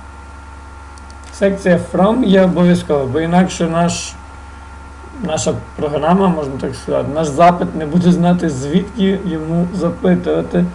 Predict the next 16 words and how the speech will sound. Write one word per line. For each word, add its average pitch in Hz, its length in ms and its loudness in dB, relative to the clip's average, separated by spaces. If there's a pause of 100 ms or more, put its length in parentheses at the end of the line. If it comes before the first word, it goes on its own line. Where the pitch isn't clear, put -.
(340)
інформацію, 156 760 0
з 131 40 -4
яких 170 260 -4
таблиць. 180 420 2 (1120)
Ну, 220 160 2
а 180 160 6
where — 214 360 4 (100)
це 185 240 4
умова 190 600 6
вибору 143 560 2 (100)
рядка, 180 680 2
це 165 60 -6
теж 151 200 -2
береться 147 440 -2
в 147 60 -2
дужки. 202 400 -2